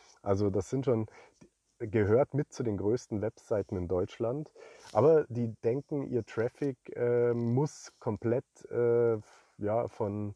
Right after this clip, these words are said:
Leuten kommen, die direkt auf die Webseite gehen und dann kannst du die Leute steuern.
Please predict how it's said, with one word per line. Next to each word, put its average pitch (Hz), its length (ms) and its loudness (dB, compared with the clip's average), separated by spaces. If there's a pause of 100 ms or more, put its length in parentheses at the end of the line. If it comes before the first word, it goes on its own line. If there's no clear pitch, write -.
(220)
Leuten 101 480 -2
kommen, 113 260 -2
die 101 120 -6
direkt 120 340 -2
auf 95 80 -6
die 104 120 -8
Webseite 120 600 -4
gehen 117 220 -2
und 104 140 -6
dann 104 140 -4
kannst - 320 -6
du 101 40 -6
die 95 80 -6
Leute 95 340 -4
steuern. 135 440 0